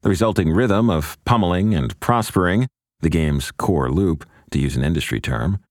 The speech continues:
was more validating than anything in my real life as a high schooler.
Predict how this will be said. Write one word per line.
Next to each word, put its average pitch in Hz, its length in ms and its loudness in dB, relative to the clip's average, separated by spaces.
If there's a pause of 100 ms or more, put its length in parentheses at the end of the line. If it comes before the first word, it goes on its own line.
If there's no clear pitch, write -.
(360)
was 101 160 0
more 170 280 2
validating 104 760 2
than 78 320 -2
anything 98 520 0
in 80 80 0
my 78 160 0
real 82 280 0
life 73 420 -2
as 67 120 -2
a 65 60 -4
high 65 180 -2
schooler. - 440 -8